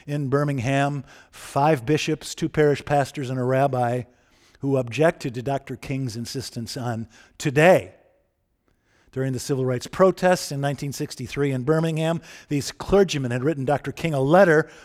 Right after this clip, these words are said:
which boils down essentially to, "Not you,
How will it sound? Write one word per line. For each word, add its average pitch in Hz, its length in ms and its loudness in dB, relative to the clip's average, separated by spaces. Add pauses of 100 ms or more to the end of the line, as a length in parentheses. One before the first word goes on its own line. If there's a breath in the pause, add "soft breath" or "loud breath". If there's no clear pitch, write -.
which - 320 -2
boils 151 380 4
down 147 240 2
essentially 151 500 0
to, 147 320 0 (180 loud breath)
"Not 170 400 2
you, 165 480 4